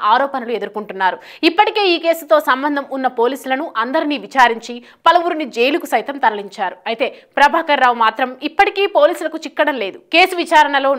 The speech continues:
నోటీసులు అందుకోక ముందే ఆయన అమెరికాకు చెక్కేశాడు. మార్చి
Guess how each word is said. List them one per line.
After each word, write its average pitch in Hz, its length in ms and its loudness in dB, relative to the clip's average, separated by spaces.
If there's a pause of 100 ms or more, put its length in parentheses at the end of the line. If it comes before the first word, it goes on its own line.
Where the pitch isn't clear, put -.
నోటీసులు 285 440 -2
అందుకోక 247 340 -2 (100)
ముందే 233 220 -2 (420)
ఆయన 294 160 6 (160)
అమెరికాకు 320 500 -2
చెక్కేశాడు. 202 480 -8 (300)
మార్చి 320 280 2